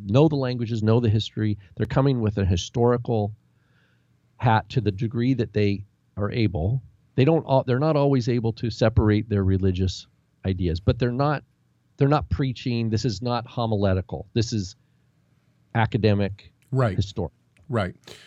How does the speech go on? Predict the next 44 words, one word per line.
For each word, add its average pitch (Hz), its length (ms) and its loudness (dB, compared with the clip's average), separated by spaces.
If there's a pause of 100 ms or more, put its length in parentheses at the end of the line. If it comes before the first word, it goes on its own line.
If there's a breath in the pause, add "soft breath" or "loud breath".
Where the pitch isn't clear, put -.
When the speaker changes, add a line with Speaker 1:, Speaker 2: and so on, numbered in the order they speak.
(260 loud breath)
Speaker 2:
Okay, 135 180 2
so 147 380 2
let's 170 220 -2
ask 175 220 0
the 151 80 -6
question, 135 500 0
what 131 220 2 (400)
do 127 200 -2
we 117 120 -4
really 123 260 -2
know 117 120 0
about 110 160 -4
the - 60 -20
first 110 200 -6
century 98 240 -8
Passover 98 400 -6
celebration? 101 580 -4
We've 95 140 -8
talked 120 200 -2
about 117 160 -4
this 104 160 -8
a 117 40 -8
little 135 160 0
bit 120 100 -4
in 110 80 -8
past 101 240 -4
shows, 101 380 -4 (560 soft breath)
but 117 180 -4
just 120 220 -4
a - 20 -2
refresher. 110 640 -2
Okay, 131 260 -2
the, 127 320 -6
there's 147 340 -4
three 233 240 -8
main 160 220 0
things 123 240 -2
that 110 100 -4
I 110 140 2
would 113 200 -2 (140)
pose, 98 480 -6 (460 soft breath)
um, 104 280 -4
that 104 320 -4 (120)
are 104 540 -4